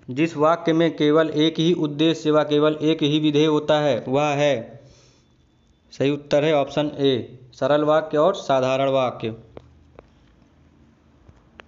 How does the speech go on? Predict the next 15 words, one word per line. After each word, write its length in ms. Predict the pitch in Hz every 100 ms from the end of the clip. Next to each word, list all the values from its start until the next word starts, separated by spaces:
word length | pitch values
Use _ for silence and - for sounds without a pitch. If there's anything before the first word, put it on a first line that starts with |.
| _ _ _ _ _ _ _ _ - -
"राकेश 440 | 131 135 156 165
पढ़ता 400 | - 143 143 156
है", 380 | 156 151 120 127
यह 100 | 143
कैसा 360 | 147 139 139 160
वाक्य 360 | 165 160 160
है? 420 | 156 147 110 - - - _ _ - _ _ _ _ -
तो 200 | 170 185
साधारण 520 | - 131 127 131 139
वाक्य 340 | 139 135 135
है, 180 | 131 120
ऑप्शन 400 | 120 123 - 151
ए 140 | 143 139
सही 180 | 139
होगा। 360 | 135 127 120 113